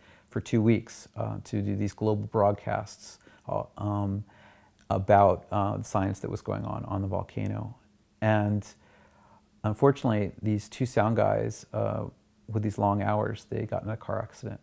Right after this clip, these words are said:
and, uh, almost died, uh, right the day before that the show was supposed to go live.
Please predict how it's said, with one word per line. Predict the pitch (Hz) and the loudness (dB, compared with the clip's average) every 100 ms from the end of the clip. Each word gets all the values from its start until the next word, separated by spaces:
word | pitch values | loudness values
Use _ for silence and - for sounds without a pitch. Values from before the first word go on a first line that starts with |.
| _ | _
and, | 107 101 107 104 - | -10 -8 -8 -10 -10
uh, | - - | -10 -6
almost | 107 107 - | -4 -4 -4
died, | 92 95 101 120 _ _ - _ _ 101 | -2 -2 -4 -10 _ _ -20 _ _ -8
uh, | 101 95 | -6 -4
right | 104 104 - - | 2 4 2 -4
the | 104 | 0
day | 98 | 2
before | 98 - 104 101 104 | 2 -2 -2 -2 -4
that | 104 - | -8 -8
the | 104 | -6
show | - 92 | -4 -4
was | 98 | -6
supposed | - - | -10 -10
to | |
go | 117 98 | -10 -8
live. | 101 - 110 | -8 -8 -12